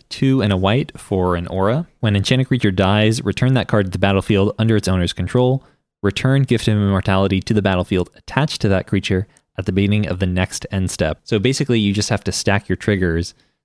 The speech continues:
so that his death trigger resolves before the Gift of Immortality trigger. So you can blow everything up, Gift of Immortality returns them to the battlefield, and then Gift of Immortality returns itself at the beginning of your next end step.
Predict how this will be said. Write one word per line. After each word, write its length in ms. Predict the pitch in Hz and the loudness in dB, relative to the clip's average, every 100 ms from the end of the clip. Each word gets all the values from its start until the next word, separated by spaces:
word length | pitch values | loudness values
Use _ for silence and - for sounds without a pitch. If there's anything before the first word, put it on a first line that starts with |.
| _ | _
so 120 | 107 | -2
that 380 | 95 92 90 - | 2 2 0 -2
his 220 | 104 90 | -2 -2
death 260 | - 101 - | 0 -2 -2
trigger 380 | - 104 104 95 | 0 2 4 2
resolves 680 | 104 92 92 92 95 101 | 0 2 2 2 2 -2
before 540 | - 95 - 104 98 101 | -4 -4 -2 0 2 2
the 100 | 95 | 0
Gift 240 | 95 90 | -2 -2
of 100 | 101 | -2
Immortality 500 | 95 87 - 98 107 | -2 -4 -2 0 0
trigger. 400 | 117 139 139 147 - _ _ | 0 0 0 0 -4 _ _
So 100 | - | -4
you 80 | 101 | -2
can 220 | 92 92 | 0 -2
blow 240 | 90 113 127 | 2 2 4
everything 400 | 120 120 107 95 | 2 0 0 0
up, 260 | 92 - _ _ _ - | 0 -2 _ _ _ -4
Gift 160 | 113 | 0
of 120 | 117 | 2
Immortality 540 | 107 104 95 98 98 95 | 2 0 0 0 0 0
returns 420 | 87 - 101 92 | -2 -2 -2 0
them 120 | 90 | -2
to 80 | 92 | -2
the 80 | 87 | 0
battlefield, 580 | 107 131 - 131 127 127 _ _ _ | 0 0 0 0 0 -4 _ _ _
and 80 | 113 | -4
then 240 | 101 95 - | -2 -2 -4
Gift 200 | 110 101 | -4 -2
of 80 | 104 | 0
Immortality 520 | 98 92 92 92 92 | 0 0 0 0 0
returns 380 | 90 - 95 90 | -2 -4 -4 -6
itself 400 | - - 117 110 - | -6 -2 -2 -2 -6
at 80 | |
the 60 | 92 | -4
beginning 240 | 98 95 | -2 0
of 80 | 90 | -2
your 80 | 87 | -2
next 400 | 85 92 - - | -2 -4 -6 -8
end 180 | 90 90 | -6 -4
step. 300 | - 82 | -4 -6